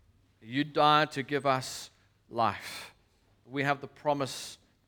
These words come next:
to us, Lord God, and I pray for each one of us that as we take our, our eyes off of all of these things that distract us in this world,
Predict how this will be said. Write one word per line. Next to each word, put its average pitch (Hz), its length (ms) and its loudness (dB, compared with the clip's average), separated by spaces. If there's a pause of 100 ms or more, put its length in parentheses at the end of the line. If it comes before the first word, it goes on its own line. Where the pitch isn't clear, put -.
(720)
to 139 220 0
us, 113 300 0
Lord 123 200 -4
God, 127 160 0
and 135 160 4
I 156 80 2
pray 127 400 -4
for 135 220 -14
each 147 220 -10
one 131 140 -4
of 110 140 -8
us 104 180 -12
that 123 140 -12
as 123 240 -8
we 123 260 -6 (1400)
take 175 300 4
our, 156 320 6 (340)
our 143 220 -4
eyes 156 360 4
off - 180 -6
of 131 220 -14
all 165 160 2
of 156 60 -4
these 143 180 -6
things 160 360 -6
that 139 160 -8
distract - 680 -4
us 127 200 -10
in 131 100 -10
this 127 220 -10
world, 110 400 -10